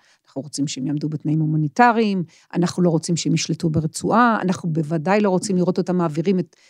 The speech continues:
עושים עוד איזשהו טרנספר לתושבי הרצועה, אבל את המטרת העל הזו של שינוי המציאות הביטחונית מן היסוד בדרום, ארצות הברית מקבלת,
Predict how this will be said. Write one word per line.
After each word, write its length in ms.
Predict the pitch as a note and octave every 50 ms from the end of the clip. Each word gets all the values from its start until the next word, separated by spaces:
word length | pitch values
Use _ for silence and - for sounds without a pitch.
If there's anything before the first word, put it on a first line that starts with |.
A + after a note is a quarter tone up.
| _ -
עושים 260 | - G3 - A3 G#3
עוד 180 | - F3+ F#3 F3
איזשהו 260 | G3 - - - G3+
טרנספר 720 | - - - F#3+ F3+ E3 - - - - A3 A3 G3+ F#3 F3 - - _ _ _ _ -
לתושבי 600 | F3+ F#3 F3+ - F#3 E3+ - - D#3+ E3 G3 G3
הרצועה, 520 | F3+ E3+ F3 F3 - - G3 G#3+ A#3 B3 - -
אבל 200 | G3 E3+ D#3+ F3
את 120 | E3+ - -
המטרת 600 | E3+ E3 E3 - - F3 D#3+ G3 A#3+ B3 - A#3
העל 280 | - - G3 A3 G#3+ G3+
הזו 300 | F#3 D#3 D3+ F#3 E3+ D3+ -
של 200 | - - - F#3
שינוי 500 | - - - - F#3 E3+ F3 G#3 C4 C#4+
המציאות 480 | C4+ A#3+ A#3 - - - G#3 G#3+ -
הביטחונית 500 | G3+ D#3+ E3 D#3+ - - F#3 F#3 F#3+ E3 - -
מן 260 | F3 F3+ G#3+ C4 C#4+
היסוד 420 | C4+ A#3 G#3+ G3 - A#3+ A3+ G3
בדרום, 460 | F#3 E3 D3 E3+ D3 D#3+ G#3 B3+ D4 F4 F4 _ _ _ _ _ _ _ _ _ - -
ארצות 260 | F3+ F3 - G#3 -
הברית 260 | G#3+ F3 F3+ F#3 F#3 -
מקבלת, 640 | D#3+ - - E3+ D3 D3 G#3 A#3+ C#4+ E4+ - -